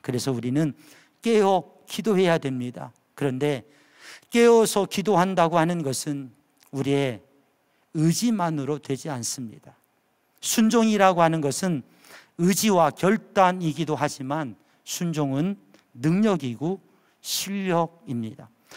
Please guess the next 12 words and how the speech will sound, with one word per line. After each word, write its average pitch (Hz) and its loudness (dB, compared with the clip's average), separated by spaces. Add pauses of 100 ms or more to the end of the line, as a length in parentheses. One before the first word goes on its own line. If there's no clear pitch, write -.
(180)
오늘 240 4
본문의 233 4
말씀을 226 4
보면 175 2
이어지는 202 0
또 240 -2
공관복음서의 202 0
말씀들을 165 0
보면 135 -2 (1160)
제자들이 214 4
예수님, 220 2
예수님을 214 2